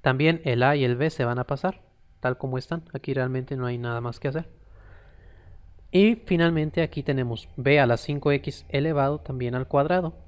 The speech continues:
Así que ponemos la B y multiplicamos los exponentes. Cinco por dos son diez y la X la pasamos, diez X.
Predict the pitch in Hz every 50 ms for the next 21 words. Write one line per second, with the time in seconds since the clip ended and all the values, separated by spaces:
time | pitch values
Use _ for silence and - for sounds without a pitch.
0 | - - - 147 - - - 135 123 - 127 117 113 117 120 123 143 147 156 180
1 | 208 233 - - - - - - - - - - - - - - - - - -
2 | 156 160 165 160 160 - 151 - 165 151 143 - 151 147 151 139 131 127 120 -
3 | - 131 117 117 113 120 - - - - - - - - - - - 147 147 139
4 | 151 - - 120 117 123 135 147 143 - - 143 147 156 175 180 175 196 - -
5 | - - - - 135 120 120 120 123 - - 135 139 139 - 156 - - 185 175
6 | 170 156 - - - - - 135 123 123 131 139 - - 139 117 - - - -
7 | - -